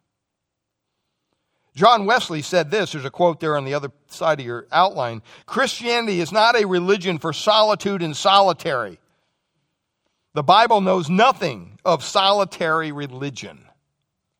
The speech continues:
That's so true. Trust me, if I could be an island unto myself, I would do it,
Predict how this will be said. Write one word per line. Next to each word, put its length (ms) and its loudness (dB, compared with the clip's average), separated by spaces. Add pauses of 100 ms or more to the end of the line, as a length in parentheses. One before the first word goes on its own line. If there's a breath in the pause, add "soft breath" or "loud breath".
That's 240 -6
so 220 -2
true. 440 -10 (1400)
Trust 260 0
me, 80 -6
if 120 -2
I 100 2
could 140 -6
be 100 0
an 80 0
island 320 0
unto 160 2
myself, 500 0
I 140 2
would 240 -4
do 220 0
it, 120 -20